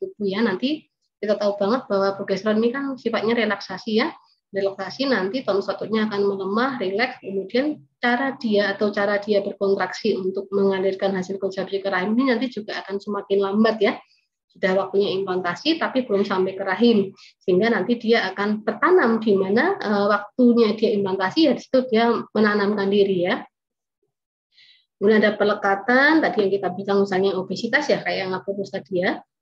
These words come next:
tekanan oleh massa abnormal, misalnya ada mioma, ada tumor, bisa jadi juga orang yang sangat obesitas, lemak di perutnya sangat tebal gitu ya, itu bisa menekan diameter dari tuba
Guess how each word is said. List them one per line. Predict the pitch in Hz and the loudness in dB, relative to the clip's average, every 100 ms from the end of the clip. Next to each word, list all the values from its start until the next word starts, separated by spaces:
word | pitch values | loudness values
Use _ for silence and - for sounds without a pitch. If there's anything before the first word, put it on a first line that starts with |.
| _ _ | _ _
tekanan | 202 196 196 | -4 0 2
oleh | 185 196 | 2 2
massa | 202 190 - 185 | 2 0 -2 -4
abnormal, | 180 196 233 294 277 247 233 233 | -2 0 2 4 4 4 4 2
misalnya | 196 196 175 190 180 | 2 0 -2 -2 -4
ada | - 196 190 | -4 -2 0
mioma, | 202 262 320 285 233 226 208 | 2 2 4 4 2 0 -4
ada | 208 190 - | -6 -6 -4
tumor, | 269 320 311 262 233 240 | 0 4 4 4 2 2
bisa | - 202 185 | -2 -4 -2
jadi | 196 190 214 | -2 -4 -6
juga | 202 202 196 | -6 -6 -4
orang | 190 190 202 | -2 2 4
yang | 196 190 | 2 0
sangat | 185 185 - | -4 -4 -6
obesitas, | 190 190 190 330 - 254 254 - _ _ _ | -8 -8 -2 -2 2 0 0 -8 _ _ _
lemak | 202 196 202 202 | 0 2 2 -2
di | 196 | -4
perutnya | 202 156 190 | -4 -4 -4
sangat | 190 185 185 180 | -2 -4 -2 -2
tebal | 175 - 269 254 | -4 0 0 0
gitu | 214 185 | -2 -2
ya, | 226 | -2
itu | 240 | -2
bisa | 214 208 214 208 | -4 -2 0 2
menekan | 196 185 - 233 262 311 - _ _ _ | 2 0 -4 -2 0 -2 -4 _ _ _
diameter | 214 202 196 185 226 | 2 4 4 2 -2
dari | 196 180 | 0 0
tuba | 180 180 - 175 | 0 -2 -4 -8